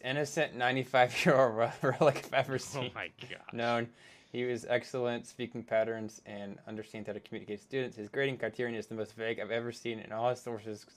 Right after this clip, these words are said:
Speaker 1: cite themselves. If you want to hear
Speaker 2: It seems
Speaker 1: something
Speaker 2: like a recurring theme that people just have no clue why they're getting the grades they're getting.
Speaker 1: Yeah. Well, that's, that is frustrating, unless you cite him.
Speaker 2: Yes,
Speaker 1: His, his
Speaker 2: that's
Speaker 1: specific
Speaker 2: one of the
Speaker 1: books.
Speaker 2: criteria.
Speaker 1: <laughs>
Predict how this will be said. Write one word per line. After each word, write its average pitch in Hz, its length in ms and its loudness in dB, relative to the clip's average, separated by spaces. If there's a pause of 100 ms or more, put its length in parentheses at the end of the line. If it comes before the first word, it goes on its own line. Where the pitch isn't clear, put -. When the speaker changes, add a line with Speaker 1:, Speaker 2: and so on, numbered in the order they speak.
Speaker 1:
cite 107 160 -2
themselves. 104 520 -2 (680)
If - 180 -14
you 107 60 -8
want 110 300 -8
to 110 80 -8
hear 113 160 -4
Speaker 2:
It 113 80 -2
seems 139 240 -4
Speaker 1:
something 123 100 0
Speaker 2:
like - 60 -8
a 117 40 -6
recurring 95 640 -4
theme 87 240 -2
that 80 140 -10
people 95 260 -12
just 87 240 -14
have 85 180 -6
no 82 220 -12
clue 85 400 -10
why 80 160 -4
they're 80 140 -10
getting 82 240 -8
the - 80 -16
grades 80 320 -12
they're 78 100 -12
getting. 82 360 -8 (380)
Speaker 1:
Yeah. 107 220 -2 (720)
Well, 170 160 0
that's, 175 260 2
that 131 180 0
is 151 100 -4
frustrating, 117 720 -2
unless 165 840 8 (160)
you 120 200 2
cite - 420 6
him. 110 360 -2 (420)
Speaker 2:
Yes, 95 240 4
Speaker 1:
His, - 100 -6
his - 40 -14
Speaker 2:
that's 139 160 4
Speaker 1:
specific 135 340 4
Speaker 2:
one 151 100 8
of 147 60 4
the 117 80 6
Speaker 1:
books. 101 40 0 (200)
Speaker 2:
criteria. 90 340 -4 (500)
Speaker 1:
<laughs> 143 440 0